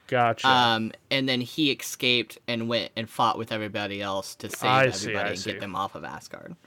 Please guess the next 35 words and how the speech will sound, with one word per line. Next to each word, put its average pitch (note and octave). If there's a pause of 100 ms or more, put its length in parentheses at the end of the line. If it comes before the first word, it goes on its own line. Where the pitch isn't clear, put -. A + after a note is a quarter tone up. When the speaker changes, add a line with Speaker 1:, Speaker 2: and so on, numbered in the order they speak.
(280)
Speaker 1:
Gotcha. A#2
Speaker 2:
Uh, B2+
Speaker 1:
I D3
think F#3
Speaker 2:
and -
Speaker 1:
she's F3+
just D#3+
a A2
Speaker 2:
then G#2
Speaker 1:
forgettable A2+
character G#2+
in -
general. F2
That's C#3+
Speaker 2:
Yeah, G#2+
Speaker 1:
why C3
Speaker 2:
she D#3+
Speaker 1:
I -
said -
Speaker 2:
definitely C3
Speaker 1:
that. E3
Speaker 2:
is. - (200)
Yeah. F#3+
<laughs> -
Speaker 1:
Like G3+
Speaker 2:
But A#3
Speaker 1:
all A#3+
Speaker 2:
no. G#2
Speaker 1:
Thor C3
villains. C3
<laughs> G3+
Speaker 2:
Yeah, G#3+ (200)
yeah. D3+ (140)
Speaker 1:
Yeah. A#2 (840)
Speaker 2:
Man. E3+